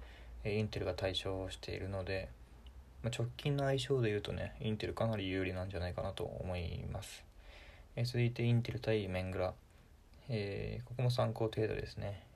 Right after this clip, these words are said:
インテルの一勝一敗二分けです。えー、続いて最後ですね、シャフタール対メングラは、えー、対戦成績がありませんでした。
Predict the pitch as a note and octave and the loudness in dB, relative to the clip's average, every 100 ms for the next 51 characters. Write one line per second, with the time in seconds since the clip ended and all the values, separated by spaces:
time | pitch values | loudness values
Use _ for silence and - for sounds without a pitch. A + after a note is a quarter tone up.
0 | - - A2+ G#2 - G2+ G2+ A2+ G#2+ G2 | -20 -10 -4 -4 -2 -4 0 0 2 0
1 | - - G2 G#2 A2 - - - G2+ G2+ | 0 0 0 0 0 -4 -12 -6 -4 -2
2 | G#2 G2+ F2+ - - - - G2 - - | -2 -2 -2 -2 -4 -4 -4 -4 -6 -14
3 | - - - - - - - - - - | -20 -20 -20 -20 -20 -20 -20 -20 -18 -2
4 | A#2 A2 A#2+ A#2+ B2 A#2+ A#2 A2 - - | -2 4 4 4 2 6 6 6 -2 -2
5 | A#2 A#2 A#2 - A2+ G#2+ G#2+ A#2 G#2+ G2+ | 0 2 0 4 6 6 6 4 4 0
6 | G2 G2+ A2 A2+ - - - - A2 G#2 | 2 6 10 10 8 -6 -20 -8 -4 -2
7 | - G#2+ A#2+ A#2+ A#2+ A#2 - G2+ A2 - | 4 4 4 2 2 0 -2 4 6 6
8 | G#2 G#2 F#2 F#2+ A2+ A2+ G2+ - | 4 2 0 2 2 0 0 -4